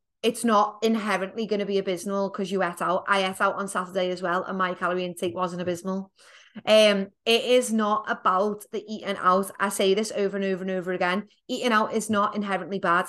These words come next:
Eating out is not automatically gonna be an unhealthy option. It's the choices that you make when you're eating out. I, as I say, I ate out twice on Saturday. I went to the Fish Pool Inn, highly recommend, which is by Delamere, for lunch.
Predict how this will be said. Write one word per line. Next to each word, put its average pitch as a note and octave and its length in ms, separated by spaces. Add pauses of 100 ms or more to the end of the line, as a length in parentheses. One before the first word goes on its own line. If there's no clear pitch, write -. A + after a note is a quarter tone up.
(100)
Eating G#3+ 240
out G3+ 240
is G3 120
not G3 360
automatically G3 680
gonna F3+ 180
be F3+ 380 (220)
an G#3 160 (260)
unhealthy F#3+ 540
option. G3+ 480 (500)
It's - 160
the A#3 80
choices G3 400
that G3 160
you G3+ 100
make F#3 280
when G#3 160
you're G3 100
eating G3 240
out. F#3 240 (100)
I, G#3 300
as G3 120
I - 20
say, G3+ 360
I G3+ 220
ate G3 140
out G3 180
twice F#3+ 260
on F#3+ 120
Saturday. F#3 560 (180)
I G3+ 80
went G3 160
to - 80
the G3 60
Fish C#4+ 320
Pool G#3+ 260
Inn, G#3+ 280 (180)
highly G#3+ 260
recommend, G3 600 (260)
which G3+ 180
is G3 80
by F3 240
Delamere, A#3+ 560 (480)
for G#3+ 80
lunch. C4+ 540